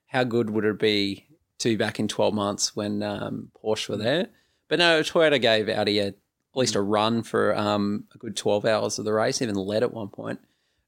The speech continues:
Speaker 1: But ultimately, Audi, uh, were just too strong. But yeah, just amazing. And I, like, I was so gr-, like, green in terms of trying to f-, know what to expect. Like, I just jumped off a train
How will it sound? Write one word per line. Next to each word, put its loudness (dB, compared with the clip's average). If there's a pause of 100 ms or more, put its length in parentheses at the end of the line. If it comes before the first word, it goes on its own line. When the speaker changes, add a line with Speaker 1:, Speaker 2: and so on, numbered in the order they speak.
Speaker 1:
But -4
ultimately, -10
Audi, -8
uh, -2
were -2
just -4
too -4
strong. -2
But -4
yeah, -2
just 0 (500)
amazing. 0
And 0
I, -2
like, 4
I 0
was 0
so 2
gr-, -2
like, -4 (140)
green 2
in 0
terms -2
of -8 (520)
trying 0
to -4
f-, -12
know 4
what 0
to -4
expect. -2
Like, -4
I 0
just -4
jumped 0
off -2
a -8
train -2